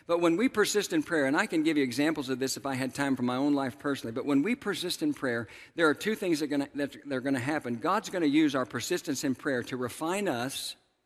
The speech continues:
and to refine what we ask for. And that's a great blessing from God. I heard somebody say it like this once. When you persist in prayer,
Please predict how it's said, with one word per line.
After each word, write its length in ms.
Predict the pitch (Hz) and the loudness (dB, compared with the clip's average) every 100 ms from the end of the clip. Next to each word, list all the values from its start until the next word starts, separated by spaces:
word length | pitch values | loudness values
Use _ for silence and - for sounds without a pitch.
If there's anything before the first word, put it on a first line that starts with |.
| _ _ _ _ _ _ _ _ _ _ _ - | _ _ _ _ _ _ _ _ _ _ _ -4
and 140 | 127 | -2
to 60 | 120 | -2
refine 760 | 120 110 165 135 113 117 120 104 _ _ | -2 -2 -2 0 -2 -4 -6 -10 _ _
what 160 | 123 92 | -10 -8
we 140 | 117 | -6
ask 260 | 110 104 - | -6 -8 -12
for. 320 | 101 85 80 90 _ _ _ _ _ _ _ _ _ _ _ _ _ _ _ _ _ - | -16 -20 -20 _ _ _ _ _ _ _ _ _ _ _ _ _ _ _ _ _ _ -8
And 120 | 127 | -2
that's 220 | 135 165 | 0 0
a 60 | 123 | -2
great 340 | 110 135 147 | -4 0 0
blessing 420 | 120 127 123 127 110 | 0 -4 -4 -6 -6
from 200 | 117 110 | -8 -8
God. 420 | 107 90 95 95 - _ _ _ _ _ _ _ _ _ _ - | -8 -10 -14 -16 -20 _ _ _ _ _ _ _ _ _ _ -6
I 80 | 156 | 0
heard 160 | 151 165 | 2 2
somebody 300 | 175 156 135 | 2 4 4
say 180 | 160 151 | 4 0
it 80 | |
like 180 | 143 143 | 0 -2
this 240 | 170 151 147 | 0 -2 -2
once. 260 | 123 110 - - - | -4 -4 -10 -20 -2
When 180 | 147 165 | 2 2
you 100 | 220 | 2
persist 420 | 175 - 185 - | 0 0 -2 0
in 120 | 151 | -2
prayer, 400 | - 156 131 135 | 0 0 2 0